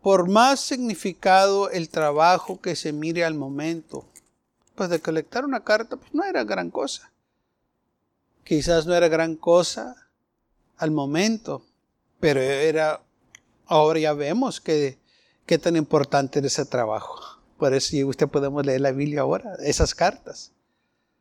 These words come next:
Es que ningún trabajo del Señor, hermano, es insignificante. Todo es importante. Todo lo que usted y yo hacemos para la gloria de Dios es importante.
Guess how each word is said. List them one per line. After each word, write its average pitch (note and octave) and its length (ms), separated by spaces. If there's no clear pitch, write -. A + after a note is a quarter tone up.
Es B3+ 240
que C4+ 320
ningún A#3 600
trabajo F#3 680
del F3 160
Señor, D#3+ 460
hermano, C#3+ 320
es - 220
insignificante. C#3 1160
Todo C#3 280
es - 120
importante. - 800
Todo A#3+ 420
lo G3 180
que E3+ 160
usted E3 340
y G3 80
yo F#3+ 120
hacemos E3+ 640
para D3+ 200
la C3 100
gloria D#3+ 300
de D3+ 160
Dios C#3 440
es - 240
importante. - 640